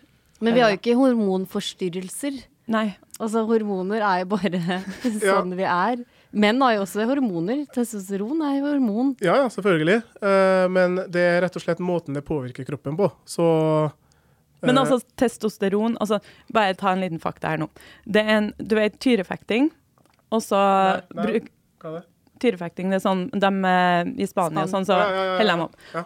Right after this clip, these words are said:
Speaker 2: Og da bruker de rødt teppe,
Speaker 3: Mm.
Speaker 2: fordi at det får testosteronet til oksen til å liksom gå, gå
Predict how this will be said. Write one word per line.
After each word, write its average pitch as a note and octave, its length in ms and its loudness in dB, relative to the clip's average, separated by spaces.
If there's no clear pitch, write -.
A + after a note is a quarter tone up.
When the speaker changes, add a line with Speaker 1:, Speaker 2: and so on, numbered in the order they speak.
Speaker 2:
Og A3 160 2
da A#3 80 6
bruker A#3+ 320 0
de - 640 0
rødt - 380 0
teppe, A3 300 0
Speaker 3:
Mm. E3 240 -4
Speaker 2:
fordi G#3+ 180 2
at G#3 200 2
det F#3+ 180 4
får G#3 400 0
testosteronet F3 880 -2
til F3 480 -2
oksen F3+ 480 -6
til G3 100 -2
å F3+ 220 2
liksom F3 400 -2
gå, E3+ 140 0
gå E3+ 180 0